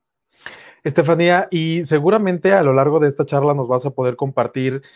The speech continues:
eh, tu experiencia de cómo fue echar a andar todos estos proyectos, de cómo nos ayudaste a materializar esta situación,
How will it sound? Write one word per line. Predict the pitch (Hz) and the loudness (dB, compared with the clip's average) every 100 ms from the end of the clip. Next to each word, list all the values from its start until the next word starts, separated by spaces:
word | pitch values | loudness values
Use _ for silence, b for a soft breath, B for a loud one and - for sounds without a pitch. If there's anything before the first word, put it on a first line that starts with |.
| b _ | b _
eh, | 123 | -6
tu | 120 | -4
experiencia | 123 - 127 127 131 139 143 | -6 -2 -2 0 -2 0 0
de | 135 | 0
cómo | 139 139 139 | -2 -2 -4
fue | - 139 | -2 0
echar | 139 135 127 | 0 0 -2
a | |
andar | 131 131 127 | 2 0 0
todos | 139 135 120 | -2 -4 -6
estos | - - | -18 -8
proyectos, | 131 120 123 143 127 | -4 -2 -2 -4 -4
de | 120 | -4
cómo | 127 135 | -4 -4
nos | 143 123 117 | -4 -4 -6
ayudaste | 113 123 127 131 | -2 0 0 -2
a | 123 | -8
materializar | 117 117 113 113 123 | -6 -4 -6 -6 -6
esta | 123 - 123 | -4 -2 -2
situación, | 123 120 117 131 123 127 | -2 -4 -4 0 0 -2